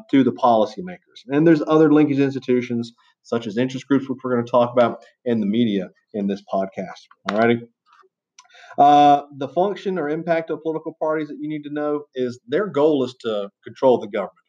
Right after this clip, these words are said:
They run people in elections in order to get control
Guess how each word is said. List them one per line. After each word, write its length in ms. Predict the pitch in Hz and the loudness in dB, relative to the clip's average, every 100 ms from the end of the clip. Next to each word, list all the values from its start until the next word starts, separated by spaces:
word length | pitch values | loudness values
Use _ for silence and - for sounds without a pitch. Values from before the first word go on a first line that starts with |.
| _ | _
They 160 | 123 180 | 2 4
run 380 | 147 147 151 | 4 4 2
people 280 | 151 147 147 | 0 -2 0
in 60 | 123 | -2
elections 760 | 156 131 113 - 113 110 110 - _ _ _ | 0 2 0 -4 -8 -8 -10 -18 _ _ _
in 220 | 110 117 117 | -6 -4 -4
order 380 | 131 135 139 135 135 | 0 2 2 -2 -4
to 600 | 127 123 120 117 117 117 _ _ 104 | 0 2 2 2 -2 -10 _ _ -4
get 240 | 117 - | -2 -2
control 720 | 151 143 - 113 110 107 104 | -6 -6 0 2 2 0 -4